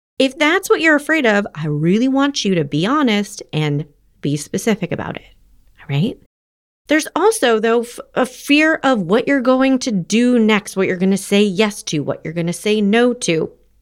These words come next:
If you do regret this job change, in your mind, are you still gonna stay there?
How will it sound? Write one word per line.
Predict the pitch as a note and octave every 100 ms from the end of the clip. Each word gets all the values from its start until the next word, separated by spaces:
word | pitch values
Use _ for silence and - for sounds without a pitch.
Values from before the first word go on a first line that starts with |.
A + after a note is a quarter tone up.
| -
If | B3 B3
you | B3 B3
do | A3+ D4 D4+
regret | A#3 - A3 -
this | G3 F#3
job | - F#3 G3+ -
change, | - - - A3+ - - _ _ -
in | C4
your | B3+ C4+ D#4+
mind, | D4+ F4+ A#4+ - F3+ F3+ G3+ - -
are | A#3 B3+
you | C4 F4+
still | G#4 - A#3+
gonna | C4 C#4 B3+
stay | B3+ - D3+ G3
there? | D4+ G4